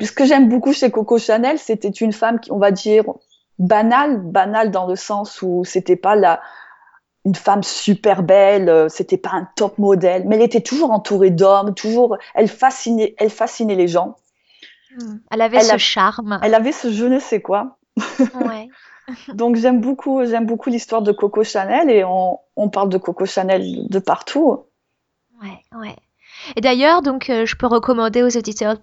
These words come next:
Speaker 2: de French O S Cs, il y a, euh, donc des films qui ont été faits, euh, sur la vie de Coco
Speaker 1: Oui.
Speaker 2: Chanel, dont,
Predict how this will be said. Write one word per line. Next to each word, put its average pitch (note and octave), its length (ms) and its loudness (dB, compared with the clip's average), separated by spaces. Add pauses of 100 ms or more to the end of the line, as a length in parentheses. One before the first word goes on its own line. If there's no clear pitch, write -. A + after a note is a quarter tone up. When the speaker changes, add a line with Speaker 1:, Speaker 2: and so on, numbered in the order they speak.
Speaker 2:
de G#3 420 -2
French A3 440 -2
O A3+ 60 0
S G#3 180 -2
Cs, G3+ 340 0
il A3 100 0
y G3 60 2
a, F#3+ 280 2
euh, F3+ 40 0
donc F#3+ 180 4
des G#3 140 4
films E4+ 240 2
qui E4 140 2
ont C#4 40 6
été A#3+ 280 4
faits, C4 360 2 (380)
euh, G#3+ 100 6
sur G#3+ 180 2
la G#3 120 4
vie A3 120 2
de A3+ 100 4
Coco A#3 220 2
Speaker 1:
Oui. A#3 40 4
Speaker 2:
Chanel, C4 460 4
dont, A3 420 2